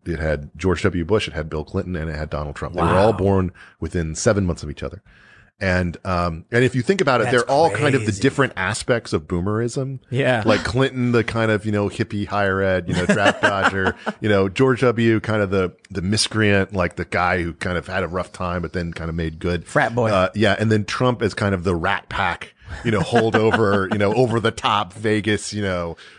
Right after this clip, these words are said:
Speaker 1: Um,
Speaker 2: Where are the young people in this, in, in this, you know?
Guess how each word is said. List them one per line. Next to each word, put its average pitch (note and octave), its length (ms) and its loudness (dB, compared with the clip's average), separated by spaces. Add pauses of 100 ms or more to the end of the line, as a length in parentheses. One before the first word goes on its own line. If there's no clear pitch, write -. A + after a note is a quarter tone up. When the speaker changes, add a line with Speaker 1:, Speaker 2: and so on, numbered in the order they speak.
(120)
Speaker 1:
Um, F#3+ 180 4
Speaker 2:
Where B3+ 180 4
are D#4 60 2
the C#4+ 120 -2
young F#3+ 280 0
people B2+ 320 -4
in G#2+ 100 -6
this, G2 180 -10
in, A2 200 -10
in G#2+ 160 -12
this, F#2+ 140 -14
you G#2 60 -6
know? B2+ 220 -8